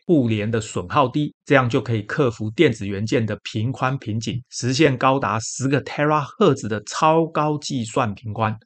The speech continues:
而且光学神经网络里面的光传输同时实现了数据处理，这样就可以有效地避免了冯纽曼架构在运算的时候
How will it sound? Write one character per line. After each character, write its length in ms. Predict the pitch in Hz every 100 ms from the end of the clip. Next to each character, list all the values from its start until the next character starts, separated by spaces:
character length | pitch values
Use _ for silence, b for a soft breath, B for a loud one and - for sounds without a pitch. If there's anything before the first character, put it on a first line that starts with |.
| -
而 120 | 165
且 180 | 131 95
光 300 | - 170 175
学 220 | 175 120
神 160 | 120 120
经 160 | 143
网 160 | 120 101
络 140 | 135
里 120 | 104
面 200 | 101 127
的 100 | 110 104
光 320 | - 156 160
传 320 | 165 - 104 117
输 260 | - 127 -
同 260 | - 120 139
时 240 | - 120
实 300 | 120 - 113
现 260 | 120 151 123
了 100 | 110
数 280 | - 170 127
据 220 | 113 113
处 260 | - - 104
理， 160 | 113 - _
这 120 | -
样 140 | 170 139
就 140 | 147
可 160 | 123 117
以 100 | 120
有 140 | 110 98
效 180 | 143
地 100 | 117 117
避 200 | 160 120
免 180 | 101
了 80 | 101 101 -
冯 180 | 120
纽 200 | 170 113
曼 200 | 113 135
架 200 | 113 127
构 200 | 117 143
在 180 | 110 123
运 280 | 117 190 147
算 180 | 147 139
的 80 | 113
时 180 | - 113
候 180 | 143